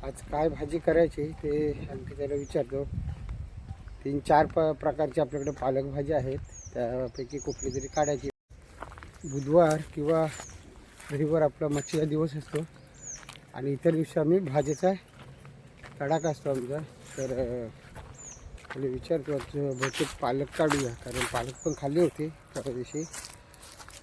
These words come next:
आणि बघू, विचारतो, चला सध्या नाश्ता करूया आणि नंतर भाजी काढूया. आज नाश्त्याला आहे इडली चटणी, आणखी त्याने बनवले.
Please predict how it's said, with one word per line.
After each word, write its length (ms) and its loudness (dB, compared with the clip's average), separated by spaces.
आणि 500 -2
बघू, 280 2
विचारतो, 580 -2
चला 240 0
सध्या 460 0
नाश्ता 380 2
करूया 340 4
आणि 240 2
नंतर 240 0
भाजी 360 -2
काढूया. 360 -6
आज 260 6
नाश्त्याला 380 8
आहे 220 8
इडली 280 6
चटणी, 340 6
आणखी 280 0
त्याने 160 6
बनवले. 360 4